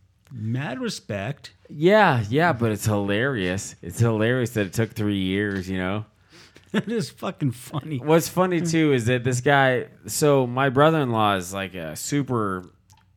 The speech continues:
Speaker 2: super, uh, just affluent dude. He's incredibly successful. Incredibly successful. And so he has so much money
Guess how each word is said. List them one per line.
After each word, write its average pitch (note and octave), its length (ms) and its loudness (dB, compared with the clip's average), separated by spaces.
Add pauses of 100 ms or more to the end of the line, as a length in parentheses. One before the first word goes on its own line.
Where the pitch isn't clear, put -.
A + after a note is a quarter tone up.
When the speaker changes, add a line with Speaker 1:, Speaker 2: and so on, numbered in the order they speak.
Speaker 2:
super, G#2 1040 0 (400)
uh, F2 540 -6 (1200)
just G#2 440 -6 (540)
affluent F#2+ 600 -4
dude. C#2 320 -12 (520)
He's A#2+ 300 -4
incredibly G#2 1500 -2 (180)
successful. - 840 -10 (840)
Incredibly A2+ 800 -4
successful. C#2 720 -12 (1040)
And G2+ 200 -12
so G#2 320 -6
he D3 320 -6
has A#2+ 380 -2
so D3 360 -6
much B2 320 -4
money F2 600 -8